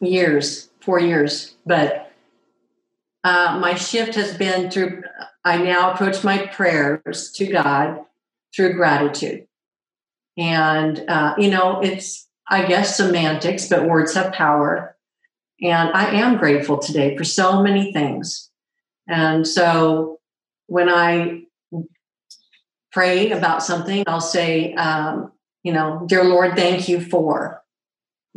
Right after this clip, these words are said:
you know, allowing Kirk to be able to s-, continue to go to his job today instead of, "Please protect the farm and keep us out of bankruptcy." <laughs>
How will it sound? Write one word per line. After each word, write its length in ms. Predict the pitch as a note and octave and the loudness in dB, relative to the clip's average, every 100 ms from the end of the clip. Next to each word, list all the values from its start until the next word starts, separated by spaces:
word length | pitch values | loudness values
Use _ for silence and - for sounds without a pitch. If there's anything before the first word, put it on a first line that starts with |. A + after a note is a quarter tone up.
| - _ _ _ | -18 _ _ _
you 120 | E3+ | -8
know, 180 | - - _ _ _ _ _ _ _ _ - | -8 -10 _ _ _ _ _ _ _ _ 0
allowing 460 | F#3 F#3 F#3 F#3 F3+ | 2 4 2 0 0
Kirk 220 | F#3 - | -2 -2
to 80 | F3+ | 0
be 120 | F3+ | 2
able 200 | E3+ E3 | 2 0
to 80 | D#3+ | -2
s-, 200 | - - | -4 -2
continue 420 | F3 E3+ E3+ E3 | 0 2 2 4
to 60 | |
go 140 | E3+ E3 | 4 4
to 100 | D#3+ | 4
his 220 | D#3 D3 | 2 2
job 400 | E3+ C#3+ D3 D3 | 2 2 0 -2
today 440 | E3 D3+ C#3 - - | -2 -2 -2 -6 -2
instead 520 | D#3 C#3+ F3 D#3+ D#3+ | -2 0 0 2 2
of, 140 | D3 - _ _ _ _ _ _ _ _ _ _ _ - | 0 -6 _ _ _ _ _ _ _ _ _ _ _ 0
"Please 280 | G#3 G#3+ G#3 | 4 4 4
protect 560 | G#3 G#3 G3 - F#3+ | 0 2 0 0 -2
the 80 | A#3 | -2
farm 500 | G3 F#3+ F#3 F#3 F3 | 2 2 4 2 2
and 420 | D#3+ D#3 E3 - | 0 0 -4 -6
keep 200 | - G3+ | -2 0
us 120 | G#3 G3 | 2 2
out 160 | F3+ | 2
of 80 | E3+ | 2
bankruptcy." 800 | E3+ F3 E3+ D3 - D3+ G#3 - | 0 0 0 -2 -2 0 2 2
<laughs> 460 | - - C4 C4+ | 0 2 0 -2